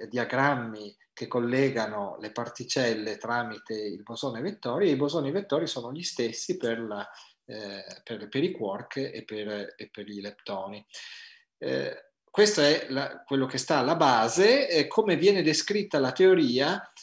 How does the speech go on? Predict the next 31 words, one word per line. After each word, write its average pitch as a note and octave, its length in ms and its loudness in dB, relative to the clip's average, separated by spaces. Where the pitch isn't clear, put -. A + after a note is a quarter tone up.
di G#3 140 -2
solito D#3+ 560 4
ci G3+ 200 2
si - 180 2
ferma F#3 720 2
nel D3+ 240 0
dire, D#3 520 6
beh, F3+ 380 2
è A3 80 4
una D#3+ 300 4
teoria G3+ 880 6
in D#3 180 -6
cui E3+ 380 4
la C3+ 180 0
Q F#3 160 -4
C F3 260 0
D, G#3 380 4
la C3+ 140 -2
forza D3+ 500 -2
forte, D3+ 800 0
eh, D3 200 -4
è F#3 120 4
basata E3+ 560 2
sul F3+ 260 2
gruppo E3+ 360 0
di D3+ 100 2
simmetria D3+ 920 2
S - 200 -2
U C3 160 0
tre C#3 280 -2
colore A#2+ 680 -4